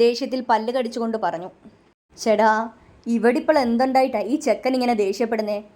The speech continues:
ലിസി ചോദിച്ചു. "ഞാൻ ദേഷ്യപ്പെടുന്നതാണല്ലോ ഇവിടെ എല്ലാവർക്കും പ്രശ്നം. ബാക്കി ആരെന്ത് കാണിച്ചാലും ആർക്കും ഒരു കുഴപ്പവും ഇല്ല," ക്രിസ്റ്റി ദേഷ്യത്തിൽ തന്നെ പറഞ്ഞു. "ഡാ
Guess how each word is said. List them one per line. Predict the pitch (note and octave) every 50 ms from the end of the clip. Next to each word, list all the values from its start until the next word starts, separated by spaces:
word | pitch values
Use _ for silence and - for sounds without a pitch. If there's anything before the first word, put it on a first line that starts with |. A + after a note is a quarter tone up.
| _ _ _ _ - - - A3+
ലിസി | A#3 A#3 B3 C4 -
ചോദിച്ചു. | G#3+ G3 G3 G3 F#3+ - G#3 - - - _ _ _ _ _ _ _ _ _ _ - - - _ A3+
"ഞാൻ | A3 G#3+ A3 A3+ B3+ A#3+
ദേഷ്യപ്പെടുന്നതാണല്ലോ | C4 B3+ B3+ B3+ D#4+ D#4+ D#4 C#4 B3+ D#4 E4 F4 E4 C#4+ C#4+ D4+ C4+ G#3 F3 G3+
ഇവിടെ | G3+ A3+ A3+ A3+
എല്ലാവർക്കും | A3 A3+ A3+ A#3+ A#3 C4 A#3 A3
പ്രശ്നം. | G#3 F#3+ - - - F#3+ - - _ _ _ _ _ _ _ G#3
ബാക്കി | G3+ G3+ G3 G#3 - - C#4+ B3+
ആരെന്ത് | B3 C4+ C4 A#3 A3+ A#3+ B3+ B3 - -
കാണിച്ചാലും | B3+ G#3+ G#3+ A3+ A#3 - C4+ A#3+ B3+ B3 A3 F#3 G3+
ആർക്കും | G#3 A3+ - - B3
ഒരു | A#3+ B3 - B3
കുഴപ്പവും | A3 G#3 G#3+ G#3+ B3 C4 C4 G3+ E3+
ഇല്ല," | D3 D#3 - - - _ _ _ _ _ _ _ _ _ _ -
ക്രിസ്റ്റി | C#4+ C#4+ C#4 - D4 C4 A#3 A3+
ദേഷ്യത്തിൽ | G#3+ A3 - B3 A#3 C4+ C4+ B3+
തന്നെ | B3 A3 A3+ A3 A3
പറഞ്ഞു. | E3+ E3+ E3 E3 E3+ - - _ _ - - - _ _ _ _ _ - - - -
"ഡാ | G#3+ A#3